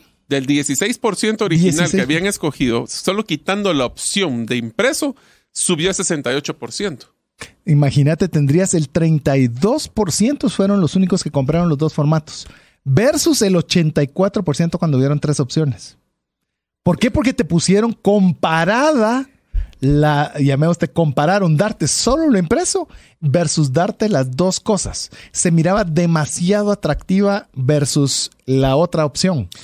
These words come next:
Speaker 1: Y
Speaker 2: En cambio,
Speaker 1: como era
Speaker 2: aquí no hubo parámetro.
Speaker 1: Pero aquí la ventaja es de que como era obvio de que las personas no iban a escoger solo el impreso, si por el mismo valor obtenían lo otro,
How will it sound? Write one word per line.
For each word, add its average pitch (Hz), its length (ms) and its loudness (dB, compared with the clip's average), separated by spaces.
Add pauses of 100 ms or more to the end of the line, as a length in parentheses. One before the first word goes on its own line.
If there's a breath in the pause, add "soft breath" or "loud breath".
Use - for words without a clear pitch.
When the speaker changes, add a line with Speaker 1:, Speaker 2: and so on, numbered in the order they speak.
(180 loud breath)
Speaker 1:
Y 156 120 -2
Speaker 2:
En 131 60 -2
cambio, 185 180 2
Speaker 1:
como 214 80 2
era 226 100 -2
Speaker 2:
aquí 220 80 2
no 214 120 2
hubo 208 120 2
parámetro. 165 540 0
Speaker 1:
Pero 135 120 -2
aquí 135 200 -4
la 185 100 0
ventaja 160 360 -2
es 180 60 -6
de 170 80 -4
que 147 140 -6
como 135 220 -2
era 175 260 -4
obvio 202 440 0
de 127 180 -2
que 127 80 -4
las 113 160 -8
personas 131 480 -2
no 160 360 2
iban 185 260 -2
a 143 40 -2
escoger 131 380 -6
solo 165 180 -2
el 175 80 -2
impreso, 156 400 -4
si 117 140 -8
por 113 180 -4
el 113 80 -6
mismo 143 320 -2
valor 151 300 0
obtenían 127 600 -4
lo 196 160 0
otro, 185 300 -2